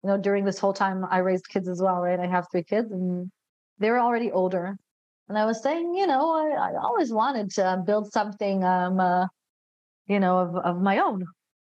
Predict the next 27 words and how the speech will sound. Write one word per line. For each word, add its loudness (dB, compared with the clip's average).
Like, -2
why 0
don't 0
I 2
just -4
try 0
to -4
do -2
that? 2
<laughs> -2
And 2
then 0
I 2
had 0
to, -2
it 0
was 0
actually 0
muster 0
a 2
lot 2
of -6
courage 0
because -2
I 2
had -4
tenureship. -2